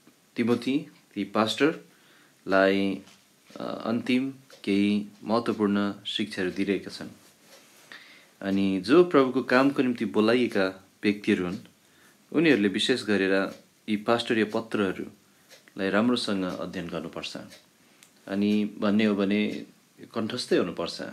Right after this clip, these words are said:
यहाँ के के छ भन्ने कुराहरू। अ, त्यसैले दोस्रो तिमोथी, ल, पावलले, अ, तिमोथीलाई पत्र लेख्दै, अ, यहाँ केही महत्त्वपूर्ण कुराहरू बताइरहेका छन्।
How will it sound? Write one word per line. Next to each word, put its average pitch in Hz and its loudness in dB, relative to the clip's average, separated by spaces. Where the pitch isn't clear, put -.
यहाँ 82 -6
के - -10
के 113 -4
छ - -8
भन्ने 92 -4
कुराहरू। 82 -8
अ, 101 2
त्यसैले 170 4
दोस्रो 190 8
तिमोथी, 143 0
ल, 117 2
पावलले, 110 2
अ, 87 -4
तिमोथीलाई 95 0
पत्र 110 -2
लेख्दै, 101 -2
अ, - -18
यहाँ 101 -2
केही 107 -4
महत्त्वपूर्ण 113 0
कुराहरू 92 -4
बताइरहेका 90 -4
छन्। - -14